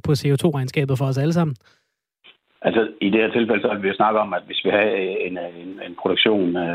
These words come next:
Speaker 2: med, med x antal enheder, så vil man åbne en pakke, øh,
Speaker 1: Ja.
Speaker 2: og så må man jo antage, at de er ens, hvis de er produceret, øh, samme dato og, og kommer hjem i den samme sending jo. Øh, så det, ja, det vil jeg gerne.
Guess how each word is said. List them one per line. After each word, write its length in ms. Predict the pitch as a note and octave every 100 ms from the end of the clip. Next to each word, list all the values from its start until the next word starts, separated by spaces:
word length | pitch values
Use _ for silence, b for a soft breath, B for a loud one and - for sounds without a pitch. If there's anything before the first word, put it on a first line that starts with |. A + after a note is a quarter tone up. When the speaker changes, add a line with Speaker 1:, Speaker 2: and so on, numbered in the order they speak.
| E2+
Speaker 2:
med, 460 | F2 E2+ E2+ F2 F#2+ G2
med 320 | F#2 G2+ G2+
x 60 |
antal 260 | - - F#2
enheder, 320 | G#2 F#2+ F2
så 100 | F#2+
vil 80 | F#2+
man 140 | F2+
åbne 240 | F#2+ A2 A2+
en 180 | A2+ F2
pakke, 260 | F#2+ G2 - -
øh, 140 | F#2 F2+
Speaker 1:
Ja. 60 |
Speaker 2:
og 80 | -
så 80 | G2
må 100 | G2
man 160 | G2
jo 60 | F#2
antage, 340 | G2+ G#2+ F#2+
at 120 | F2 -
de 160 | G2 F#2
er 40 |
ens, 240 | G2+ F#2+ -
hvis 140 | E2+ -
de 180 | F2+ E2+
er 300 | F2 E2+ E2 B B -
produceret, 440 | G2 - G#2+ E2
øh, 220 | E2+ E2 D#2+
samme 220 | F2+ F#2
dato 360 | F2 F#2+ F#2
og, 340 | E2 D#2 D2+ D2 _ B B B -
og 80 | -
kommer 180 | F2+
hjem 160 | F#2 F#2+
i 20 |
den 120 | E2+
samme 220 | E2+ F2 F#2+
sending 340 | F#2 G2 F2
jo. 140 | D2+ - B B _ _
Øh, 240 | D#2+ D#2 D2+
så 140 | F#2
det, 160 | E2 -
ja, 100 | G#2+
det 100 | F2+
vil 120 | G2+
jeg 80 | G2+
gerne. 220 | E2+ F2